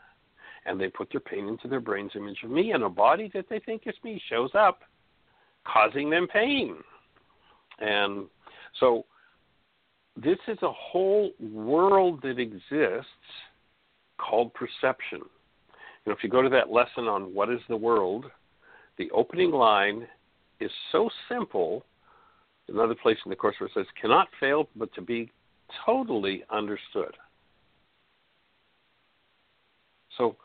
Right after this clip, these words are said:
that world of pictures is a world of symbols. And you made that world.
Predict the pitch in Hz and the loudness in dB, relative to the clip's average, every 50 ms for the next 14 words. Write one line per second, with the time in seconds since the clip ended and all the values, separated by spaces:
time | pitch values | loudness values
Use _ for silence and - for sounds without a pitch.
0 | _ _ _ _ _ _ _ _ _ _ _ _ _ - 117 117 113 110 - - | _ _ _ _ _ _ _ _ _ _ _ _ _ -12 -2 2 2 4 4 2
1 | - - _ _ _ _ _ - - 117 123 156 202 247 285 269 170 156 143 - | -2 -10 _ _ _ _ _ -10 -4 2 4 4 4 4 4 0 -2 -2 -2 -4
2 | - 127 - _ _ - - - - 233 220 - - - - 101 92 82 85 90 | -8 -10 -10 _ _ -18 -16 -6 -6 -6 -6 -6 -10 -14 -8 -6 -6 -6 -4 -6
3 | 110 117 - - - _ _ _ _ _ _ _ _ _ _ _ _ - 120 110 | -8 -10 -14 -20 -20 _ _ _ _ _ _ _ _ _ _ _ _ -8 -8 -6
4 | - 139 123 113 107 110 107 104 - 131 127 117 - - - - - - 180 185 | -4 -4 -4 -2 0 0 0 0 -2 -6 -8 -8 -10 -16 -18 -18 -12 -4 0 2
5 | 185 170 143 110 98 - - - - - - - - - _ _ _ _ _ _ | 2 2 2 0 -2 -4 -4 -8 -12 -16 -20 -20 -20 -20 _ _ _ _ _ _
6 | _ _ _ _ _ _ _ _ _ _ _ 104 104 104 98 104 117 147 190 226 | _ _ _ _ _ _ _ _ _ _ _ -4 -4 -4 -4 -4 -2 0 2 2
7 | 247 240 226 226 240 247 262 262 233 175 123 117 113 101 87 - - 95 95 82 | 2 4 4 4 4 4 4 2 0 -2 -2 0 2 2 2 0 -2 -6 -6 -4
8 | 80 80 - - | -4 -6 -8 -10